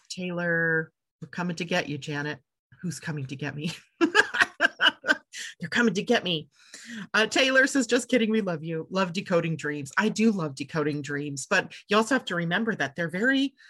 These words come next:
um, individual as well. So the symbol of a scorpion to me might mean one thing, t-, but to someone else means something completely different. So we have to remember that, that there's no one size fits all when it comes to decoding dreams, because we all have different symbolic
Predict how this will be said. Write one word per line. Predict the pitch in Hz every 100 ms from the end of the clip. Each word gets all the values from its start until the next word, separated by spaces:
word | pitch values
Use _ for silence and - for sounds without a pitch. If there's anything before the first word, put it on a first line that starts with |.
| - - _ -
um, | 180 160 151
individual | 190 185 156 214 220 156 131
as | 165 139
well. | 151 196 160 127
So | - 170
the | 156
symbol | - 220 202 165 151
of | 165 156
a | 151 143
scorpion | - - 190 196 156 151
to | 160
me | 185 202
might | 160 151
mean | - 156
one | 156 190
thing, | 202 151 147
t-, | 143 - - - _
but | 170 -
to | -
someone | 160 175 170 147
else | 170 160
means | - 131 131
something | 160 147
completely | 135 156 170 - 151
different. | 135 208 156 98 - _ - - -
So | - 170
we | 160
have | 170 160
to | - 160 147 147
remember | 156 151 185 185
that, | 143 139 139 131 - - _ -
that | 170
there's | 180 160 180
no | 185 190
one | 170 143 175 175
size | - 160 160 -
fits | 160 147
all | 156 170
when | 156 147
it | -
comes | 165 160
to | -
decoding | 135 135 - 156 147 139
dreams, | 143 170 160 131 135
because | 139 156 139
we | 156
all | 160
have | 165 143
different | 131 160 156 -
symbolic | - 151 135 147 156 156 -